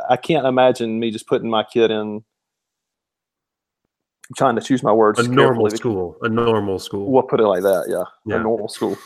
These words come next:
Speaker 1: <laughs>
Speaker 2: It's h-, it's very hard. And, and, uh, I mean, that's one of the reasons we kept Amelia out for a year, is, like, you know, we could,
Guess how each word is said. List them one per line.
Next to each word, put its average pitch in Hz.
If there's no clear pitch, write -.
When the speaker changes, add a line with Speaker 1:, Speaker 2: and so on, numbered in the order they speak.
Speaker 1:
<laughs> 214
Speaker 2:
It's 180
h-, -
it's 151
very 165
hard. 127
And, 117
and, 120
uh, 120
I 135
mean, 139
that's 151
one 151
of 156
the 143
reasons 127
we 123
kept 127
Amelia 120
out 110
for 113
a 107
year, 135
is, 110
like, 98
you 104
know, 98
we 131
could, 120